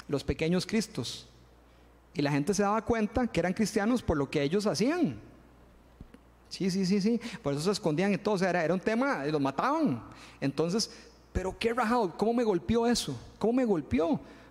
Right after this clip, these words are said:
Porque, wow, o sea, yo le puedo decir a alguien eso. Me da miedo, la verdad, <laughs> o sea, honestamente. Hey, si usted quiere conocer a alguien que no conoce a Jesús, usted quiere conocer a Jesús, conózcame a mí, porque yo reflejo a Jesús.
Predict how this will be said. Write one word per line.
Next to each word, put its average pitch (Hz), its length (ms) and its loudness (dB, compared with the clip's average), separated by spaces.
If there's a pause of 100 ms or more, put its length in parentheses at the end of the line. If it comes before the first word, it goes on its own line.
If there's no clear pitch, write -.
(100)
Porque, 165 560 -2 (580)
wow, 233 380 2
o 170 60 2
sea, 196 340 2
yo 170 100 2
le 220 100 2
puedo 247 220 2
decir 233 200 2
a 247 40 2
alguien 311 260 0
eso. 226 280 0 (280)
Me 135 100 2
da 147 100 2
miedo, 285 300 4
la 294 100 2
verdad, 202 400 -2
<laughs> - 40 -20
o - 20 -4
sea, - 160 -2
honestamente. 226 680 0 (460)
Hey, 208 300 0
si 165 140 2
usted 165 200 -2
quiere 226 160 0
conocer 220 300 2
a 220 120 2
alguien 196 200 -2
que 214 80 -2
no 202 100 0
conoce 208 240 2
a 208 40 4
Jesús, 175 320 2 (320)
usted 151 140 -2
quiere 240 120 2
conocer 233 280 2
a 240 40 2
Jesús, 233 320 2 (140)
conózcame 175 420 0
a 185 40 2
mí, 220 200 0 (140)
porque 151 180 -6
yo 151 80 2
reflejo 196 340 -2
a 202 60 -2
Jesús. 208 400 0